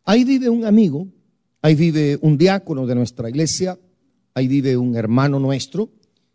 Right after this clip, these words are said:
que en unas cuantas semanas para acá hemos visto cierta descompensación en él. Eh, fue la primera persona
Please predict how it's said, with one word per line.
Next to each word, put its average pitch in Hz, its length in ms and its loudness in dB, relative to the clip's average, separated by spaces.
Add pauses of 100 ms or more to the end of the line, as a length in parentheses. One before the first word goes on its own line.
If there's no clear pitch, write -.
(140)
que 120 880 -2 (320)
en 202 160 6
unas 277 240 0
cuantas 180 400 -4
semanas 135 920 -8 (360)
para 110 160 0
acá 156 260 -4 (800)
hemos 165 200 4
visto 147 800 -2 (160)
cierta 156 540 -2
descompensación 113 1300 -4 (100)
en 139 200 4
él. 107 280 0 (1400)
Eh, 117 500 -4 (400)
fue - 160 2
la 143 120 4
primera 160 340 2
persona 175 560 -6